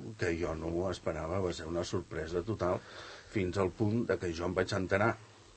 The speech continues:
fixeu-vos, em vaig enterar de que hi havia alguna possibilitat el dissabte, en el moment de la roda de la premsa, perquè vaig estar desco-, bueno, desconnectat del tot, estàvem de cap de setmana i,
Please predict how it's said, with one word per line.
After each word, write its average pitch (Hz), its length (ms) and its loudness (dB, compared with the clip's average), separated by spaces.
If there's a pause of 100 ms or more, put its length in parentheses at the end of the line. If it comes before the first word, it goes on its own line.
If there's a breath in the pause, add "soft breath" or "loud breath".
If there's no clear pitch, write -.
(140)
fixeu-vos, - 520 -8 (360)
em 85 100 0
vaig 85 180 0
enterar 92 440 2
de 80 100 -2
que 80 140 -6 (100)
hi 76 100 -8
havia 82 280 -2
alguna 90 320 2
possibilitat 98 880 2
el 110 180 10
dissabte, 113 600 0 (960)
en 104 120 6
el 87 140 4
moment 87 320 0
de 90 80 2
la 117 140 10
roda 85 260 4
de 80 80 0
la 82 80 0
premsa, 104 420 0
perquè 82 240 0
vaig 78 240 -6
estar 87 240 -6
desco-, 92 400 -2
bueno, 85 360 -4 (100)
desconnectat 87 680 -4
del 101 220 4
tot, 123 320 8
estàvem 85 540 0 (360 soft breath)
de 85 120 -2
cap 82 180 0
de 87 100 -4
setmana 196 460 8
i, 131 160 10